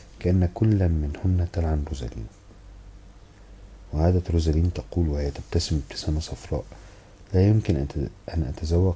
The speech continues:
قبل أن يبارك الحاج عبد الغفور هذا الزواج. إني أعلم أنه يعود إلى البيت في الساعة الثامنة، هذا ما عرفته من عبده". وقد جاءت الساعة الثامنة، كان نساء العائلة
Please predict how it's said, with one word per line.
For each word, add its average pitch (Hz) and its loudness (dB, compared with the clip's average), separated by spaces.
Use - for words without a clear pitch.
قبل 85 -4
أن 65 -6
يبارك 82 0
الحاج - -8
عبد - -10
الغفور 73 -6
هذا 71 -6
الزواج. - -12
إني 95 4
أعلم 117 4
أنه 82 2
يعود 80 0
إلى 69 -4
البيت 78 -4
في - -16
الساعة 73 -6
الثامنة، - -8
هذا 80 2
ما 76 2
عرفته 85 0
من 67 -4
عبده". - -14
وقد - -4
جاءت 95 4
الساعة 76 -4
الثامنة، 67 -8
كان 104 4
نساء 85 0
العائلة 76 -2